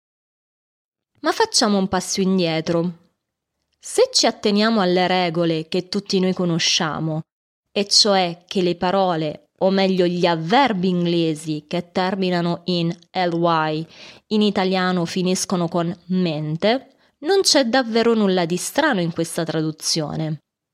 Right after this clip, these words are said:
Il problema però nasce nel momento in cui la usiamo nelle frasi. Uso di possibilmente.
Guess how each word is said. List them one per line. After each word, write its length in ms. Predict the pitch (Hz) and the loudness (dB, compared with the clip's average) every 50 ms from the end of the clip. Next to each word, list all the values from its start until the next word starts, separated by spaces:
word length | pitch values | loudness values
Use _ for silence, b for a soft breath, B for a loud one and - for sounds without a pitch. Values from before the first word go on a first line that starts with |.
| _ _ _ _ _ _ _ _ _ _ _ _ _ _ _ _ _ - | _ _ _ _ _ _ _ _ _ _ _ _ _ _ _ _ _ -4
Il 160 | 285 349 339 | -2 -2 0
problema 500 | - 381 403 - 262 269 226 208 208 190 | 0 2 2 2 2 2 2 2 0 0
però 240 | - 220 208 202 196 | 0 0 0 0 2
nasce 640 | 208 214 208 180 160 160 170 - - - - 262 269 | 2 2 0 0 0 -2 0 0 0 0 0 0 0
nel 240 | 285 285 277 269 262 | 0 0 0 0 2
momento 440 | 262 262 262 269 277 302 294 - 370 | 0 0 0 0 -2 -2 0 0 2
in 160 | 370 359 339 | 2 0 -2
cui 500 | - - 208 190 185 196 233 254 294 294 | -4 -4 -2 0 2 2 0 0 -2 -2
la 140 | 294 302 349 | -2 2 2
usiamo 400 | 339 320 233 214 180 165 165 175 | 2 2 2 0 0 0 0 0
nelle 280 | 190 190 190 196 202 202 | 0 0 2 0 0 0
frasi. 640 | - - 156 147 - 156 147 156 170 160 170 165 - _ _ _ _ _ _ _ _ _ _ _ _ _ _ _ _ _ _ _ _ _ _ _ _ _ _ _ _ _ _ _ _ _ _ _ _ - | -2 -4 -6 -6 -6 -6 -4 -4 -4 -4 -4 -6 -12 _ _ _ _ _ _ _ _ _ _ _ _ _ _ _ _ _ _ _ _ _ _ _ _ _ _ _ _ _ _ _ _ _ _ _ _ 0
Uso 340 | 403 415 403 381 392 392 | 2 2 4 4 4 4
di 160 | 277 226 220 214 | 4 2 0 0
possibilmente. 1300 | - 220 214 - - 233 196 202 208 208 196 185 175 170 170 170 175 175 196 175 175 180 180 - _ _ | -2 -2 -2 -4 -4 -2 -2 0 0 0 0 0 0 0 0 -2 -2 -2 -2 -2 -2 -4 -6 -10 _ _